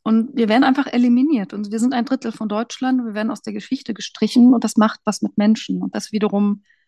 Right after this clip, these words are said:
hat auch langfristige Folgen, die wir dann an anderer Stelle ausbaden müssen.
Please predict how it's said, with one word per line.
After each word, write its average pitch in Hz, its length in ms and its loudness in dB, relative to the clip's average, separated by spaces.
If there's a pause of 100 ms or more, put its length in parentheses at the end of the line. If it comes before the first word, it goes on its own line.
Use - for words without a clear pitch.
hat - 160 -6
auch 214 120 -4
langfristige 196 640 -4
Folgen, 214 500 0
die 202 120 -6
wir 196 80 -4
dann 190 180 -2
an 190 140 -4
anderer 196 260 -6
Stelle 185 300 -8
ausbaden 185 520 -6
müssen. 214 360 -4